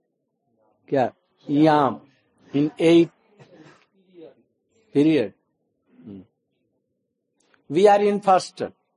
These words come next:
I'm not telling of Pujyapat Maharaj or those who are advanced,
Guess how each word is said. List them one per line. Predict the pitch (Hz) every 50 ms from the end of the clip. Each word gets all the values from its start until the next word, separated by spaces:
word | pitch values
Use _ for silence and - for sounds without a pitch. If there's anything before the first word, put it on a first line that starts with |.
| _ _ _ _ _ _ _ _ -
I'm | 160 160 170 180
not | 196 220 208 -
telling | 220 214 214 214 202
of | 190 190 -
Pujyapat | 196 185 180 185 180 185 180 175 175 - _ _ _ _ _ _ _
Maharaj | - 147 156 165 160 170 170 165 175 - -
or | 156 147 147 156 - _ _ _ _ _ _ _ _ _ _ _ _ _ _ _ _ _ _ -
those | 110 117 143 160 160 -
who | 143 143 143
are | 139 135 135 -
advanced, | - 131 123 110 104 101 113 101 90 85 - - - _ _